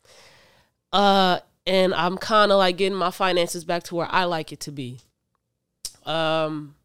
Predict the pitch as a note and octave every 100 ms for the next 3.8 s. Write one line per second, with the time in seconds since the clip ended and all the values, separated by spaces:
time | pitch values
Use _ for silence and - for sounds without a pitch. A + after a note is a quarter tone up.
0 | _ _ D3+ C3+ B2+ - F#3 - F#3 F3+
1 | E3 - G#3 G#3 G3 F#3+ F3 F3 F#3 F#3+
2 | F3+ F3+ F3+ D#3 - E3 G3+ G3 G3 G3
3 | D#3+ G3 F#3 F3+ E3+ F#3+ G3+